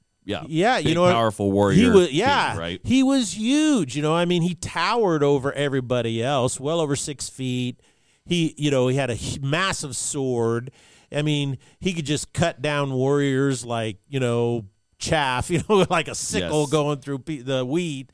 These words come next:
Speaker 2: And so they go, "Aha, he's our champion. You know, he's
Speaker 1: Mm-hmm.
Speaker 2: massive." But what's so funny is who is he afraid of? Goliath.
Speaker 1: Yeah.
Speaker 2: And, and who, who came out to fight Goliath?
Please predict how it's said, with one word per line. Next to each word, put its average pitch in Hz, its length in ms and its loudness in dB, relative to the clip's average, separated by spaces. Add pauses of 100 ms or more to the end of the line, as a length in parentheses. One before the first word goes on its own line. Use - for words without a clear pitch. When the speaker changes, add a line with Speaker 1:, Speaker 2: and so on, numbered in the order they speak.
(540)
Speaker 2:
And 165 140 2
so 180 160 2
they 165 140 2
go, 143 180 4
"Aha, 185 640 2
he's 240 300 4
our 226 180 2
champion. 190 640 -4
You 120 80 -6
know, 131 140 0
he's - 80 4
Speaker 1:
Mm-hmm. 90 80 -2
Speaker 2:
massive." 98 680 -2 (300)
But 147 80 -10
what's 214 160 4
so 190 160 0
funny 190 460 -4
is 135 180 -4
who 180 160 -2
is 135 140 -4
he 151 160 -4
afraid 190 360 -6
of? 117 320 -6 (380)
Goliath. 175 640 -12 (260)
Speaker 1:
Yeah. 80 180 -6 (340)
Speaker 2:
And, 147 360 -2
and 143 300 -6
who, 165 300 0
who 175 160 2
came 175 320 -2
out 175 220 -4
to 143 60 -10
fight 165 280 -6
Goliath? 156 600 -8